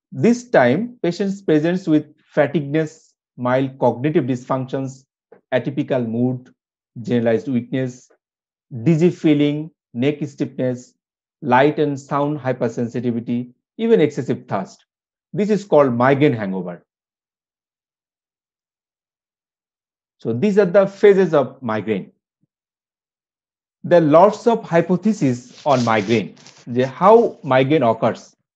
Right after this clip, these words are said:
আমরা কোনো এক্সটার্নাল ডিফাইনেবল কোনো কজ পাচ্ছি না,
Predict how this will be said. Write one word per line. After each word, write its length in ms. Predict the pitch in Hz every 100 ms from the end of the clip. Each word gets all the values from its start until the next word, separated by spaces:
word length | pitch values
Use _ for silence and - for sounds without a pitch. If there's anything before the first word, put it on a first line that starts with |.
| _ _ _ _
আমরা 300 | 143 165 190
কোনো 300 | 190 202 202
এক্সটার্নাল 640 | 165 - - 190 185 190 135
ডিফাইনেবল 480 | 135 170 202 202 196
কোনো 200 | 196 180 -
কজ 200 | 156 170 -
পাচ্ছি 300 | 117 -
না, 120 | 107